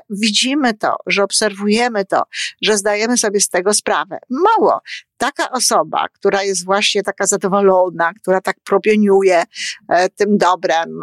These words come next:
e, w-, no, albo niekoniecznie, tym czym-, tym czymkolwiek innym,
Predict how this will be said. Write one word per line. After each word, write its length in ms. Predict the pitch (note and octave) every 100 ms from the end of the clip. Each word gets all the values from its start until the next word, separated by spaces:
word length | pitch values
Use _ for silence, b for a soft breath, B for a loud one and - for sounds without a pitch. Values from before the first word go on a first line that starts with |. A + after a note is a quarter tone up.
| -
e, 160 | G3 F#3
w-, 220 | - -
no, 140 | B3 A#3
albo 200 | A3 A3+
niekoniecznie, 680 | G#3+ G#3 F3 C#3+ - E3 A#3+ - B B B B B B B B
tym 220 | - B3
czym-, 320 | G#3+ C4+ A3 G3
tym 260 | B3+ G3+ G#3
czymkolwiek 680 | B3 G#3+ B3 A3 A3+ - -
innym, 640 | C4 G#3+ F3+ F3 G#3+ A3+